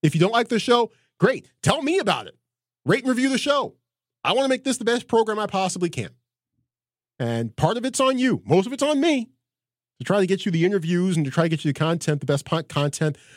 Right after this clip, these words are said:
that I possibly can. But part of it's on you, too. I need to know, uh, what, what I need to do to make this the best Stanford football podcast out there and to leave no doubt that it's the Stanford, that that's the best Stanford, uh, football podcast out there.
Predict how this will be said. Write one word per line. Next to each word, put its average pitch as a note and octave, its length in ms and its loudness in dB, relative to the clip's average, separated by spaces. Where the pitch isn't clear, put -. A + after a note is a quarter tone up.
that A#2+ 100 0
I D#3 40 2
possibly F3 380 -2
can. C#3 220 0
But D#3 120 -6
part - 180 -4
of D4+ 60 -8
it's D#4 120 -2
on C#4+ 160 2
you, C#4 180 4
too. C4 240 -2
I A#2 80 -2
need A3 140 -2
to A3 80 -4
know, G#3 240 -2
uh, C#3+ 320 2
what, F3 260 2
what E3 140 -2
I E3+ 140 2
need G3+ 140 -2
to - 60 -14
do C#3 200 2
to C#3+ 120 -6
make C#3+ 240 0
this E3 320 -2
the E3+ 300 0
best D3+ 400 -4
Stanford D3 400 0
football A#2+ 280 -2
podcast A#2 680 -6
out F3 260 -2
there F#2 320 -8
and C#3+ 160 2
to C3 80 -2
leave D3+ 260 0
no F#3 160 4
doubt F3 380 -2
that G#2+ 120 -4
it's G2+ 100 -8
the A#2+ 80 -2
Stanford, G#2+ 360 -4
that A#2+ 200 -6
that's A2+ 260 -8
the A#2 80 -8
best G#2+ 200 -8
Stanford, G#2 380 -8
uh, G2+ 260 -8
football G2+ 260 -8
podcast G2+ 600 -12
out F3 220 -14
there. - 240 -14